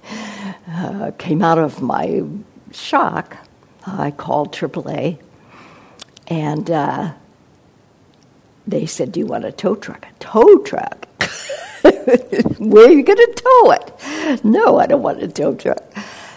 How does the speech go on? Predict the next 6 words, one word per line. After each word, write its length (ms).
So 760
they 240
sent 400
out 320
their, 420
their, 640